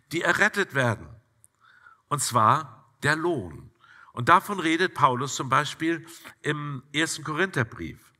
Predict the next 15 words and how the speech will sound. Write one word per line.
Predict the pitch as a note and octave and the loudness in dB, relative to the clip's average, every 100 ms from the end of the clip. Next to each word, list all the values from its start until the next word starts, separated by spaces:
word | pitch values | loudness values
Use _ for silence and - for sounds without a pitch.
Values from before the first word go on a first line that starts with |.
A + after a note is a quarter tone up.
| _ _ _ _ | _ _ _ _
Ich | - G#2+ | -14 -6
lese | C3+ D#3+ - | -4 -4 -2
einmal | C#3+ C#3+ C#3 | 0 0 0
die | C3+ | -4
Stelle | B2+ C#3 C#3+ | -6 -4 -4
vor. | C#3 - F#2+ D#2 - _ - - - - | -8 -8 -8 -8 -14 _ -20 -20 -20 -2
"Weil | C3 C3 | 0 2
Gott | F3+ - | 2 0
mich | F#3 | -4
in | D#3 C3+ | -4 0
seiner | C#3+ C3 | 2 2
Gnade | A#2+ B2+ D#3+ F3+ E3 | 0 4 4 4 0
dazu | C3+ - B2 | -4 -6 -6
befähigt | A#2 - F3 E3+ A#2+ - | -6 -4 -4 -4 -6 -2
hat, | A#2+ A#2+ | -2 -2